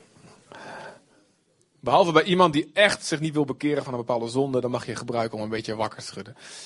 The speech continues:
Maar het is ter ere van, ehm, de verjaardag van La Pastora. En, eh, die is er niet, dus ik kan, ik kan uitgebreid lo-, lof over haar zingen.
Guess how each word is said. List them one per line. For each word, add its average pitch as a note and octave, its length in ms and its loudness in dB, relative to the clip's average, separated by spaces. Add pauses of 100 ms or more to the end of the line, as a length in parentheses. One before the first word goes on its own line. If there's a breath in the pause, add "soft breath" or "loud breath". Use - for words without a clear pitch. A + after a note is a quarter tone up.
(180 loud breath)
Maar C#3 180 2
het D3 120 2
is G3+ 220 2
ter D3 180 2
ere G#3+ 320 0
van, D#3 460 2
ehm, B2+ 280 -8 (400)
de C#3+ 160 -2
verjaardag D#3 640 4
van C3 300 -4 (280 soft breath)
La C#3+ 240 4
Pastora. D3 580 4 (2000 loud breath)
En, B2 480 -4
eh, A#2 100 -6
die C3 120 0
is E3+ 160 4
er D#3+ 60 2
niet, D3+ 180 2
dus C3 100 -6
ik C3 80 -4
kan, C3 300 -6
ik C3 60 -12
kan C#3 160 -6
uitgebreid D3+ 600 2
lo-, D3 280 0
lof D3 340 2
over C3 220 -2
haar B2 260 -6
zingen. B2 380 -8